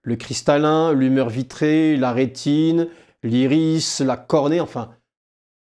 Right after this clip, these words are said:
voilà, tout ça on l'a déjà vu, mais qu'est-ce qui manque ? Qu'est-ce qui ne va pas ? Eh bien, la première chose qui ne va pas, c'est qu'on a une rétine inversée. Alors ça veut dire quoi une rétine inversée ? Une rétine inversée,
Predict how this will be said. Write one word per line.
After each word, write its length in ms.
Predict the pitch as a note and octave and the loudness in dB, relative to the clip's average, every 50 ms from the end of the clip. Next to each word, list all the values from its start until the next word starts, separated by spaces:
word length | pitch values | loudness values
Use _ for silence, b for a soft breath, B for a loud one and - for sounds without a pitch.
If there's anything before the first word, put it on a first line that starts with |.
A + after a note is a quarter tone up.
| _ _ _ | _ _ _
voilà, 220 | - C3+ C3+ A#2 A2 | -6 -6 -4 -6 -6
tout 120 | - A#2 | -10 -6
ça 100 | - E3 | -4 -2
on 60 | D#3 | 0
l'a 120 | D3 C#3 C3+ | 0 0 0
déjà 200 | C3 C3 C#3 C3+ | 0 0 0 0
vu, 160 | B2 B2+ A#2+ | -2 -2 -4
mais 220 | A2+ A2 A2+ - _ _ _ - | -4 -6 -10 -14 _ _ _ 0
qu'est-ce 260 | F#3+ F#3+ F#3 - - | 0 0 0 -2 -6
qui 160 | - - D3 | -6 -4 -2
manque ? 460 | C#3 C3+ C#3+ D#3 D3+ C#3+ - - - - | 0 0 2 0 0 -2 -4 -8 -6 -2
Qu'est-ce 240 | - C#3+ - - | -2 -2 -2 -4
qui 80 | - - | -4 -2
ne 140 | C3 B2 A#2+ | -2 -2 -2
va 180 | A2+ B2 C3+ | -2 -2 -2
pas ? 380 | C3 C3 - B2+ A2+ F#2+ b b b b b b b b | -2 -4 -6 -8 -8 -8 b b b b b b b b
Eh 80 | C3 C3+ | -2 0
bien, 340 | B2+ C#3+ E3 D#3+ C#3+ - B B B B B B - | 2 2 2 2 0 -2 B B B B B B -2
la 100 | C3+ C3+ | -2 -2
première 320 | C3+ - G#3 G3 G3+ G3 | 0 2 2 2 2 0
chose 300 | - - F#3+ - F#3 - - | 0 0 0 0 -2 -2 -2
qui 120 | - E3+ | -2 0
ne 60 | D#3+ | 2
va 140 | C#3 C#3 C3 | 2 0 0
pas, 380 | - - C3+ - C#3 D#3 b b b b b - | 0 0 0 0 0 -2 b b b b b -10
c'est 240 | - - E3+ D3+ | -4 -2 -2 0
qu'on 220 | D#3 - D3 C#3+ C#3+ | 2 0 0 0 0
a 100 | D3 D3+ | 0 0
une 120 | D3 C3 | 0 0
rétine 380 | B2+ C#3+ D3 D3 D3 - C#3+ C3+ | 0 0 0 0 -2 -2 -2 -2
inversée. 580 | B2 A2+ A2+ A2+ - - - - A2 F2+ - _ _ _ _ _ _ _ _ _ B B B B B | -2 -2 -4 -8 -8 -10 -10 -10 -10 -12 -14 _ _ _ _ _ _ _ _ _ B B B B B
Alors 140 | - A#2 - | -10 -4 -2
ça 80 | - | 0
veut 80 | D#3+ D#3 | 0 2
dire 220 | D#3+ F#3 - - | 0 0 -2 -4
quoi 260 | - - - G3+ G#3 F3+ | -6 -4 0 0 2 2
une 120 | D#3 C#3+ | 2 2
rétine 320 | B2+ C#3+ C#3 C#3 - C#3+ | 0 0 -2 -2 -4 -4
inversée ? 580 | C3 B2+ A#2+ A#2+ A2+ - - - - G#2+ - _ _ B B B B - | -2 -2 -4 -6 -8 -8 -10 -12 -12 -14 -14 _ _ B B B B -2
Une 120 | B2+ C#3 | 0 0
rétine 260 | D3 F3 - - G#3 | 2 0 0 0 0
inversée, 680 | G3+ F3+ F3 F3 E3+ - - - E3 E3 F3 G3+ G#3 | 2 2 0 -2 -2 -4 -2 0 2 2 2 0 -2